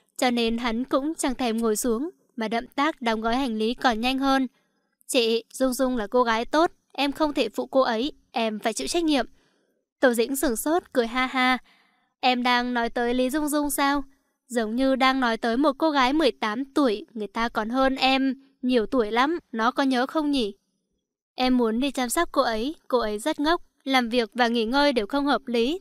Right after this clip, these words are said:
toàn thức đêm, lại còn không biết nấu ăn. Em muốn chăm sóc cuộc sống của cô ấy, gánh vác công việc cho cô ấy." Tô Dĩnh cười xòa,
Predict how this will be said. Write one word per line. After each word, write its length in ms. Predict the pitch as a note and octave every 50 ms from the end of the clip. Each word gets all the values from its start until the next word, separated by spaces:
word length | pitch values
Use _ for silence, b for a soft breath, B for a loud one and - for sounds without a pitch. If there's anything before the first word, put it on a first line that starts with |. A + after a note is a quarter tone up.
| _ _
toàn 200 | - B3 A3+ G#3
thức 200 | - D#4 E4 -
đêm, 320 | B3+ A3+ C4 C4 C4 C4 B3 b b b b b b b
lại 140 | C#4+ C4 A#3+
còn 220 | - C4+ B3 A#3+
không 180 | - D4+ D#4 D4+
biết 120 | F4+ F4
nấu 180 | D#4 C4+ A#3+ B3
ăn. 460 | - C4+ C#4 C#4 C4+ C4+ - - _ -
Em 180 | A3+ A3 G#3+
muốn 140 | G#3 G#3 G#3
chăm 200 | - - A#3+ A#3
sóc 200 | - - E4 -
cuộc 140 | - C4 A3
sống 280 | - - A3+ G#3+ A#3+ C4+
của 140 | D4 A#3+
cô 120 | A3+ - C4+
ấy, 340 | B3+ B3 A3 G#3+ C4+ E4 - -
gánh 200 | C4 A3+ G#3+ A#3
vác 180 | C#4 D#4 D4+
công 180 | - C4+ B3+ A#3+
việc 240 | B3 A#3 G3+ - -
cho 140 | - B3+ A#3+
cô 120 | - B3+
ấy." 340 | C4 B3+ A3+ A3 B3+ E4+ - _ _ _ _ _ _ _ _ _ _ _ _ _ _ -
Tô 120 | - C4+
Dĩnh 260 | B3+ B3+ C4 B3+ D#4 E4
cười 220 | - E4 B3+ A3
xòa, 360 | - - B3 A#3 A3+ G#3+ A3